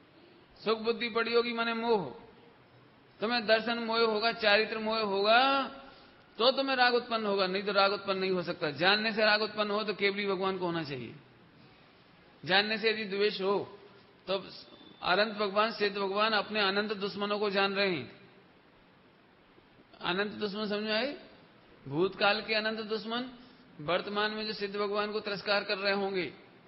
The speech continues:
उनको भी, और भविष्य काल में कौन कौन अनंत सिद्ध भगवान को नहीं मानेंगे, धर्म को नहीं मानेंगे, कौन कौन तिरस्कार करेंगे, वो भी दिखाई दे रहा है।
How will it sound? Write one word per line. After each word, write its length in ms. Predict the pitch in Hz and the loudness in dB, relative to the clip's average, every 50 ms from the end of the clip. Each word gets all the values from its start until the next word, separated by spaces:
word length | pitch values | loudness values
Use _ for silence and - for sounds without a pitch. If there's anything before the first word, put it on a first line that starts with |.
| - - - - - - _ - - | -20 -20 -20 -20 -20 -20 _ -14 -8
उनको 400 | - 175 180 196 190 214 226 214 | -6 -4 -4 -2 0 0 0 0
भी, 280 | 233 254 262 262 233 - - - - - | 0 -4 -6 -6 -8 -12 -16 -20 -6 -4
और 100 | - 180 | -2 0
भविष्य 340 | 175 185 196 214 226 196 - | 2 2 0 0 -2 -4 0
काल 180 | 214 208 214 214 | 2 2 2 2
में 120 | 220 214 | 0 -2
कौन 280 | - 202 208 220 226 220 | -2 0 0 0 -2 -2
कौन 220 | 220 220 220 220 | 0 0 0 0
अनंत 320 | 208 196 196 214 220 214 | 0 0 0 0 0 -2
सिद्ध 160 | 185 202 190 185 | -6 -10 -6 -4
भगवान 340 | 196 196 196 202 202 208 | -2 -2 0 0 -2 -2
को 100 | 202 208 | -2 -2
नहीं 180 | 196 196 196 196 | -2 -2 -2 -2
मानेंगे, 440 | 196 196 190 190 190 190 190 190 175 | -2 -2 -2 -2 -2 -2 -2 -2 -2
धर्म 280 | 160 165 180 190 196 | -2 -2 -2 -2 -2
को 120 | 190 202 190 | -2 -4 -2
नहीं 220 | 190 185 185 190 | 0 -2 -2 0
मानेंगे, 440 | 190 185 185 185 185 185 190 185 170 | 0 -2 -2 -2 -2 -2 -2 -4 -4
कौन 440 | - - 180 196 208 214 214 214 196 | -2 -2 0 2 2 2 2 0 -2
कौन 280 | 202 208 214 214 202 | 0 0 0 0 -2
तिरस्कार 460 | 190 196 196 165 - 196 190 196 196 - | -2 -4 -4 -2 0 2 2 2 2 2
करेंगे, 320 | 196 190 190 190 196 190 | 0 0 0 0 0 -2
वो 220 | 180 180 202 208 | 0 2 2 2
भी 80 | 214 220 | 2 2
दिखाई 300 | 190 196 170 175 170 170 | 0 0 2 2 2 2
दे 160 | 156 156 147 | 2 2 0
रहा 160 | 139 135 123 | 0 -2 -4
है। 120 | 113 110 | -4 -8